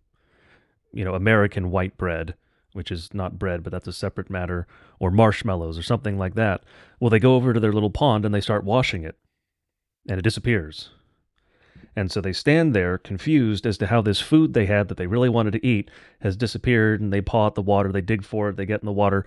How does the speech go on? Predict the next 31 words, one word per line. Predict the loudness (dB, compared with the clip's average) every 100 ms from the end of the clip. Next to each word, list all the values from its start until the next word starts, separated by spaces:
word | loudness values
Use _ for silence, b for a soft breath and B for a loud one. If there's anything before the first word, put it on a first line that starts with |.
| B B
they | -2
can't | 0 0
find | -2 -2
it, | -6
it's | -4
gone. | -2 -2 -6 -12 _ _ _ _ _ _ _ _ _ _ _ _ _ _ _ _
Of | -10
course, | -2 0
you | 2
give | 0 0
'em | -4 -10 _
something | -2 -2 0
else | -2 -4
to | -6
eat | -4
afterward. | -4 -4 -8 -6
You're | -2
not | -2 -4
trying | -4 -4 -4
to |
be | -8
mean | -6 -4 -4
to | -6
your | -8
pet. | -8 -10 -12 _ b b b b b b _ _ _ _ _ _ _ _ _
But | 0
we | 2
have | 2 4
that | 2
same | 2 0 0 0
problem | 2 2 4 0 -4 -8